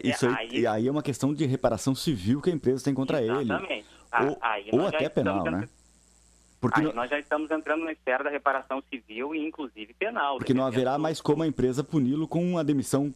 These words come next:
Speaker 2: por justa causa, no
Speaker 1: Exatamente.
Speaker 2: caso.
Speaker 1: A, a empresa perde o poder disciplinar com o término do contrato de trabalho e aí não mais tem como puni-lo dentro do contrato, vai poder punir na esfera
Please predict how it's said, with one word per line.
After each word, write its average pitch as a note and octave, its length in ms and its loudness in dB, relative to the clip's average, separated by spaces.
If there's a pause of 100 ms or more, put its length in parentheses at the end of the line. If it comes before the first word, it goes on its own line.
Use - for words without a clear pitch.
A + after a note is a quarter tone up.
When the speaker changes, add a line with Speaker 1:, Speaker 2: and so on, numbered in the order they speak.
(140)
Speaker 2:
por D3 120 0
justa C3+ 260 -2
causa, G2+ 360 0
no G#2 100 0
Speaker 1:
Exatamente. D3+ 500 -4
Speaker 2:
caso. A2 280 -8
Speaker 1:
A, A#2+ 80 -6
a - 20 -8
empresa B2+ 360 0
perde D3+ 720 0
o - 320 -20
poder A#2+ 320 0
disciplinar F3 680 -4
com D#3 100 -6
o B2+ 60 -10
término B2 420 -4
do - 80 -20
contrato A#2 340 -4
de - 100 -20
trabalho D#3 460 0 (400)
e C#3+ 120 -2
aí C#3+ 200 -2
não D#3+ 160 0
mais E3+ 380 -2
tem D#3 200 -2
como E3+ 380 -4
puni-lo F#3 640 -2 (240)
dentro E3 380 0
do F#3+ 80 -8
contrato, E3 560 -2
vai A#2 140 2
poder A#2+ 260 -4
punir C3+ 280 -8
na C#3 100 -8
esfera D#3 280 -2